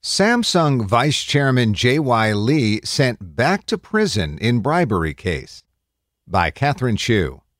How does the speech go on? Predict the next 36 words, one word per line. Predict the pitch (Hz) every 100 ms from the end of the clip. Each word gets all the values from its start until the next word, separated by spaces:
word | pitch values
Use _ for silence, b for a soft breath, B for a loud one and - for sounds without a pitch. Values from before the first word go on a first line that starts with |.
| _ _ _ _ _ _
Samsung | - 185 196 214 - 180 139
Electronics | 113 113 - 131 120 101
Vice | 85 107 113
Chairman | - 117 110 104
J | 87 110 117
Y | 101 92
Lee | 92 95 113 135
is | - 101 82
back | 71 117 175 -
in | 147 127
prison | - 156 151 107 - _
following | 98 98 95 92 -
a | 92
retrial | 87 143 92 - 87 73 76
of | 82 76
his | 92 85
twenty | - 147 143
seventeen | 113 120 113 - 110 95
conviction | 92 87 165 - 104 76 67
in | - 95
a |
bribery | 151 120 180 131 85 76
case | - 76 78 95
that | 90 82
helped | 101 -
lead | 101 101 98
to | 107
the | 92
downfall | 78 107 156 180 - 82 69 82
of | 85 -
former | - 143 123 101
South | 117 107 -
Korean | - 107 101 90
President | - 175 143 95 98 104
Park | - 101 -
Geun-hye. | 107 107 110 156 123 71